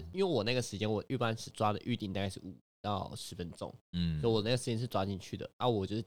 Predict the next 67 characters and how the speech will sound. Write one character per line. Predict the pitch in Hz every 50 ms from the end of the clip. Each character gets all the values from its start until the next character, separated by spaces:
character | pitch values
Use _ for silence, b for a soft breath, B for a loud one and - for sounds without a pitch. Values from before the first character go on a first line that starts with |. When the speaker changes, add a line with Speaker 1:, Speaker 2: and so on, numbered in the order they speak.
| _ _ -
Speaker 1:
顺 | - - - 165 131 117
利， | 117
我 | 101 92
就 | - 107
提 | - - - 98
早 | - - -
到 | - 104 90 -
嘛， | - - _ _ -
提 | - 127
早 | 110 107 101 85
五 | - - - _ _ _ _ - 92
到 | - 101 98
十 | - 92
分 | 87 87
钟 | 85 80
到。 | 87 76 69 71 120 110 92 95
不 | 107
顺 | 107 113 113
利， | 113 113 101 - _ -
不 | 123
顺 | - - 120
利 | 117 110
的 | 104
话 | - - 104
就 | 104 107
是 | 101
压 | 101 87 85
线 | - - - 85
嘛。 | - - - _ _ _ _ _ _ _ -
所 | 131 131
以 | 127
我， | 110 95 90 -
我 | - 110 110
是 | - - 240
有 | 180
把 | 127 92 90
它 | 95 101
时 | - -
间 | 107 101 98 98
算 | - 101 98
进 | 95 90
去， | - - 101
我 | 90
就 | 95 127
觉 | 123
得 | 113 -
还 | - - 85 -
好。 | - - - - - _ _ _ _ _ - -
除 | - 139
非 | 165 175
真 | 175 180 165
的 | 165
很 | 147 - - 127 104 92
衰， | 87 - 123 123
遇 | 117 135
到 | 127 131 123
车 | - - - 131 113 113 117
祸， | - - 131 117 95 78 B B B B B -
那 | - 143
种 | 131 104
车 | 95 - 123
祸 | 120 131
有 | 107 92
时 | -
候 | 113 113 120
会 | -
排-， | - - 95 92 98